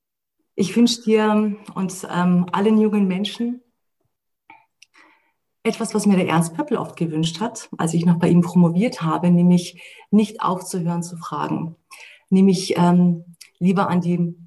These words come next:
Komplexität zu glauben als an die Einfachheit, lieber zu suchen, anstatt zu finden, lieber Relatives zu sehen, anstatt Absolutes. Also offen zu bleiben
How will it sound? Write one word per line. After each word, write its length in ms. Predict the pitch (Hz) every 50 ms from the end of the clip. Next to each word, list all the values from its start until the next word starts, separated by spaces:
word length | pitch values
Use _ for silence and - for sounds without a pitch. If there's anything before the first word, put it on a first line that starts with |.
| _ _ _ _ _ _
Komplexität 800 | - - 196 190 190 190 185 190 - - 165 165 226 247 247 -
zu 140 | - 233
glauben 360 | 220 202 196 175 185 196 202 -
als 160 | - 165 -
an 80 | 180
die 120 | 165 175 -
Einfachheit, 800 | - 196 202 196 - 202 185 - - 185 180 180 180 180 -
lieber 240 | 180 185 196 180 196
zu 200 | 190 185 - 175
suchen, 400 | 165 170 220 240 233 233 233 -
anstatt 360 | - 190 185 - 196 185 190
zu 120 | - 185 170
finden, 580 | - - 214 214 208 208 - - 196 190 190 185 - - - - - _ _
lieber 240 | 196 196 175 196 196
Relatives 680 | 202 190 190 185 185 - - - 220 208 214 214 -
zu 140 | - 202 180
sehen, 340 | 165 170 185 185 185 175 - - _ _ -
anstatt 380 | - 180 - - 190 180 -
Absolutes. 800 | - - 165 - - - 185 165 170 185 190 190 - 165 160 -
Also 300 | - 165 165 - - -
offen 300 | - 202 202 - - 240
zu 200 | - - 226 208
bleiben 500 | - 196 185 175 175 180 175 185 180 180